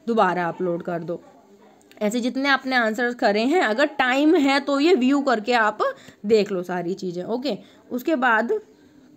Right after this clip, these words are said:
जब आप, अ,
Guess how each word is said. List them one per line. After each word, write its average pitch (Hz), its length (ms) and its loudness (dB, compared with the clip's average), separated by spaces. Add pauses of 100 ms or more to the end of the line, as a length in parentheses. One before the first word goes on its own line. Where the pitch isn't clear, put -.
(760)
जब 262 280 -2
आप, 247 400 2
अ, - 800 -8